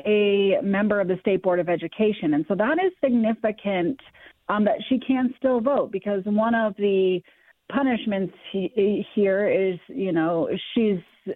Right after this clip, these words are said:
kind of alleging that her district won't have representation. And that's one of the big things of this conversation is, do we let the voters decide, you know, her punishment through the ballot box, or do the, the bodies, uh, take some sort of action here? And so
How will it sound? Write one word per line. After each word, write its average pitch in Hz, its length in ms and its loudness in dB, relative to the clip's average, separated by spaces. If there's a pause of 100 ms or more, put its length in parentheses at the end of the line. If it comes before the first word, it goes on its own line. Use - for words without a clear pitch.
(160)
kind 214 200 0
of 180 80 -2
alleging 190 460 0
that 180 140 0
her 175 160 0
district 202 520 -2
won't 175 180 -4
have 175 200 -2
representation. 180 760 0
And 151 100 2
that's 170 200 -2
one 254 180 2
of 190 200 -2
the 185 360 2
big 226 220 0
things 226 220 -2
of 185 80 -2
this 185 260 0
conversation 185 760 -2
is, 160 220 2
do 180 80 0
we 175 80 2
let 185 160 0
the 185 80 -8
voters 196 400 0
decide, 220 640 -2
you 214 160 -2
know, 220 180 0
her 214 140 -2
punishment 226 600 -2
through 196 160 0
the 170 60 -2
ballot 233 300 0
box, 247 400 -2
or 190 300 0 (440)
do 208 120 2
the, 165 140 -4 (100)
the 208 140 -2
bodies, 190 540 2 (100)
uh, 180 400 0 (120)
take 196 220 0
some 190 240 -2
sort 175 140 -2
of 160 80 0
action 180 480 -4
here? 165 320 -2
And 190 300 -2
so 196 200 2